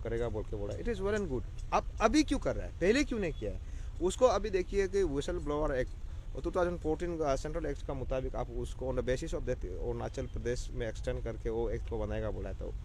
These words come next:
आंसू क्या चाहता है, Aspirant क्या चाहता है, इसमें हम बहुत clear है। पहले दिन से हमने बोला, I thought कि हमको government, अ, ये, ये invite करेगा team आंसू को, हम लोग उसमें रखेगा। यहाँ में अरुणाचल में देखिए,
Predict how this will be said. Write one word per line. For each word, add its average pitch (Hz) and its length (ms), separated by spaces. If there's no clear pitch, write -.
आंसू 214 320
क्या 233 160
चाहता 113 320
है, 107 140
Aspirant 247 380
क्या 196 120
चाहता 98 340
है, 82 100
इसमें 285 260
हम 233 260
बहुत 233 240
clear 190 240
है। 196 60
पहले 190 320
दिन 190 180
से 180 160
हमने 160 360
बोला, 151 320
I 139 80
thought 156 260
कि 160 80
हमको 147 240
government, 131 520
अ, 120 160
ये, 123 300
ये 127 160
invite 127 280
करेगा 123 280
team 127 240
आंसू 117 300
को, 123 100
हम 110 140
लोग 123 120
उसमें 120 180
रखेगा। 101 260
यहाँ 170 220
में 247 120
अरुणाचल 196 460
में 208 140
देखिए, 143 500